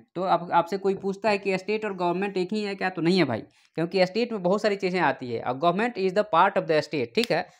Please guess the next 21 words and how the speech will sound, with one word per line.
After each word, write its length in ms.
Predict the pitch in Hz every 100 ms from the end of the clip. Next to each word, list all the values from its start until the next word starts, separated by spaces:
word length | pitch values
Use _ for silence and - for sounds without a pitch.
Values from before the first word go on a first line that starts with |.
| _
जो 100 | 147 170
रूल 420 | 151 170 247 226
और 140 | 196
लॉ 180 | 180 214
को 160 | 214 202
मेंटेन 460 | 190 165 180 240 233
करने 240 | 190 185
की 80 | 175
कोशिश 300 | 170 151 156
करता 300 | - 117 117
है। 80 | 107
सिंपल 360 | - 202 208 190
सी 120 | 160
बात 220 | 131 113
है, 160 | 117 113 _ -
इसमें 300 | 165 175 220 226
कन्फ्यूजन 520 | 214 196 202 220 190
बिल्कुल 280 | 180 185 220
नहीं 120 | 220
होना 180 | 214 214
चाहिए, 380 | 214 220 254